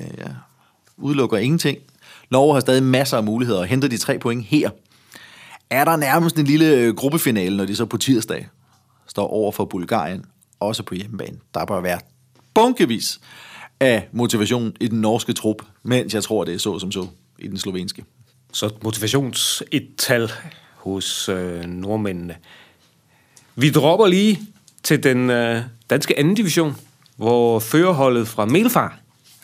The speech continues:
Speaker 2: de får besøg af Marienlyst, der er sidst. Tyve point skiller de her to
Speaker 1: Ja.
Speaker 2: mandskaber. Middelfart har scoret tyve mål i elleve kampe,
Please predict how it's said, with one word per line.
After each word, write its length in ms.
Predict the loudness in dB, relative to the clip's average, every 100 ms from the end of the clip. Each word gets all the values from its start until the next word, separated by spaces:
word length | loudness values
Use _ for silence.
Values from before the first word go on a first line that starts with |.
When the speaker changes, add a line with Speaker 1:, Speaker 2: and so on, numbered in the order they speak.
| _
Speaker 2:
de 60 | -8
får 180 | 0 0
besøg 320 | 0 2 4
af 60 | 4
Marienlyst, 680 | 4 4 4 4 0 -6 -12 _ _
der 100 | -2 0
er 180 | 2 0 -2 _ _ -8
sidst. 580 | -2 2 2 0 -4 -8 _ _ _ _ _ -2
Tyve 480 | 6 8 10 8 8
point 360 | 6 8 6 0 -8 -10
skiller 500 | -6 2 4 4 0 -2
de 120 | 0 4
her 180 | 4
to 400 | 2 2 0 0 -8 2
Speaker 1:
Ja. 80 |
Speaker 2:
mandskaber. 540 | 2 4 2 2 2 -4 -8 -10 -6 4
Middelfart 500 | 4 6 4 4 2
har 120 | 0
scoret 540 | 2 4 6 6 2 -2 -16 _
tyve 600 | -6 2 4 6 6 4
mål 480 | 6 6 6 4 -4 _
i 120 | -4 2
elleve 300 | 2 4 2
kampe, 500 | 2 2 2 -2